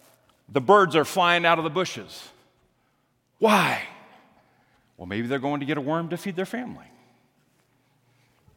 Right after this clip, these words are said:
There's a, "Hey, you need to eat your eggs before you have veggie straws," whatever those things are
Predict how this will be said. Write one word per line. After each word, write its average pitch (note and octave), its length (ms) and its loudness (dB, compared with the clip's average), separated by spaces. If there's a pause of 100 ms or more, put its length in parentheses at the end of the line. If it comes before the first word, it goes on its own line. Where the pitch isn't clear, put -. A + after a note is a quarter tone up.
(300)
There's C3+ 300 2
a, B2+ 400 4 (880)
"Hey, G#3+ 140 6
you D#3+ 240 0
need F#3 180 -2
to E3 160 -6
eat F3 220 -8
your D#3 180 -4
eggs C#3 640 -2 (1000)
before C3+ 880 0
you C#3 180 -2
have C3 240 0
veggie B2+ 360 -2
straws," - 640 -10 (480)
whatever A2 260 -10
those G#2 220 -6
things D#2 280 -18
are D2+ 280 -16